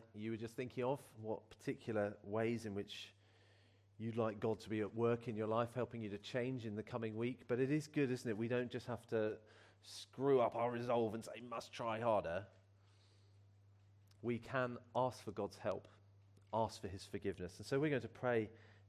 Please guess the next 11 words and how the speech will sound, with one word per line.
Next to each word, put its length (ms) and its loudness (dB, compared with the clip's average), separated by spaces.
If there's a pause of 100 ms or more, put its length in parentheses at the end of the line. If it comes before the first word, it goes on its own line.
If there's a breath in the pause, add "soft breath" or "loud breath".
now, 400 0
saying 300 0
sorry 360 4
to 140 -2
God, 340 2 (1000 soft breath)
asking 580 4
for 100 -6
him 160 -2
to 120 -14
forgive 400 -2
us 440 -2